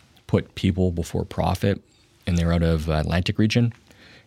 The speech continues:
and they were the first, uh, uh,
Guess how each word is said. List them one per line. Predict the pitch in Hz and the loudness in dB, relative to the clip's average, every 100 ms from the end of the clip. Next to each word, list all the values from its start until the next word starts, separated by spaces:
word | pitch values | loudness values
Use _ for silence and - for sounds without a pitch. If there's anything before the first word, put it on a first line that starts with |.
| - | -4
and | 87 85 | 0 2
they | 87 | 4
were | 87 | 4
the | 82 | 0
first, | - 101 101 - - - | 0 0 2 0 -4 -10
uh, | 127 87 80 80 78 78 101 131 _ _ _ _ _ - - | -6 -4 -2 -2 -4 -6 -12 -18 _ _ _ _ _ -20 -16
uh, | 80 - | -14 -14